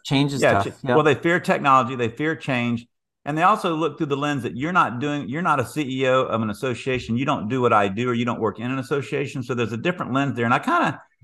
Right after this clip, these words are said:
Speaker 2: I think there is some element to that, 'cause I know, you know, if you had ten vendors talking business about stru-, struggles and tra-, uh, in, in the world of providing ben-, services, and you got two association execs in there,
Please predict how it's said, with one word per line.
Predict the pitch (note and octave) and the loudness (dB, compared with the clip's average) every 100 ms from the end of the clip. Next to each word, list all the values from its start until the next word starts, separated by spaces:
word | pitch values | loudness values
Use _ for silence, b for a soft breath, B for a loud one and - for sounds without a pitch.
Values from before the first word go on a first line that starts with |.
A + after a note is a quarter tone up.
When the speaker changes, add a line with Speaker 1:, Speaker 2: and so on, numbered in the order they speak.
| _ - | _ -10
Speaker 2:
I | |
think | - E4+ C4+ | -6 -6 -2
there | G3 E3 | 0 2
is | D3+ A#2 - - | 2 0 -8 -20
some | - E3 F3 F3+ | -10 -2 0 0
element | - C#3+ D3 A2+ - | 0 0 0 -2 -4
to | A#2 | -2
that, | A2 G#2+ | -2 -2
'cause | A#2+ | -4
I | D#3 | -4
know, | F3+ D#3 C3+ - - - | -2 -2 -2 -6 -12 -6
you | C3+ | 0
know, | B2+ B2+ | 2 2
if | C3 B2 A#2 | 2 -2 -2
you | E3+ | 0
had | E3+ B2 A2+ G2+ - | 0 0 -2 -8 -2
ten | E3 D#3 B2+ | 0 2 2
vendors | C#3+ C3 G2+ F#2+ G2 - _ _ _ | 2 2 0 -2 -6 -18 _ _ _
talking | - B2+ - A2+ | 2 4 4 0
business | A2+ B2 G2+ F2+ | 0 -2 -2 -2
about | G#2+ G#2 - - | 2 4 2 -6
stru-, | - B2 A#2 G#2 | 0 2 2 -2
struggles | - B2+ A#2+ G2+ | -4 0 0 -2
and | G2+ | -4
tra-, | C3 B2 G#2+ - - | 0 0 -2 -10 -4
uh, | G2+ F#2+ | -2 -2
in, | - G2+ G2+ | -4 -6 -4
in | G#2 | -2
the | G2+ | 0
world | A2 G#2 | 2 0
of | F2 - _ _ _ | -2 -10 _ _ _
providing | A#2 A#2 C#3+ C#3+ | 2 4 4 4
ben-, | G#2 G#2 - | 0 -2 -2
services, | G#2+ G2 F#2 G#2+ G#2 - b b b _ B2 | 0 0 -2 -8 -10 -12 b b b _ -2
and | |
you | C#3 | 2
got | C#3+ A#2+ | 4 4
two | - E3 | 2 2
association | D3+ C#3+ - D3 D3+ C#3 | 4 2 2 0 0 -4
execs | G#2 A2+ F#2 - | -2 0 -2 -4
in | G2+ | -2
there, | G2 F#2+ F#2+ | 0 -2 -6